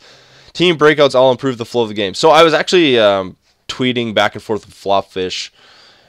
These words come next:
uh, last night before this morning, and yeah, that, this was one of the things I brought up. I said, "You know what, the A I really isn't that bad. It's just their decision-making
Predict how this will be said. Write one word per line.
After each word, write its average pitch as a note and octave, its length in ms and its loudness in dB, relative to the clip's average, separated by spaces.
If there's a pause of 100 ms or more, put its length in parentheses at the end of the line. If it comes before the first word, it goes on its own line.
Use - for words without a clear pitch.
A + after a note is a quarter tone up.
(260)
uh, F2+ 380 -2
last G#2 360 -2
night G2+ 380 -2
before G2+ 720 -2
this F#2+ 240 -14
morning, G2 320 -6
and F#2 540 -10 (360)
yeah, A#2 180 2
that, C#3+ 260 4
this D3 160 -4
was F3 100 0
one D3+ 140 4
of D3 80 2
the C#3 120 -12
things A2+ 220 -2
I G2+ 80 2
brought F2 220 -4
up. F2 140 -8
I G2+ 80 -2
said, C3+ 220 0
"You C3 80 -4
know D3 80 2
what, D3+ 120 4
the - 100 -4
A F#3 140 4
I F#3 120 6
really B2 340 4
isn't A2 180 -8
that G2 180 -4
bad. G2+ 320 -2
It's - 220 -4
just C#3+ 180 -8
their D#3 140 -2
decision-making F2+ 960 -8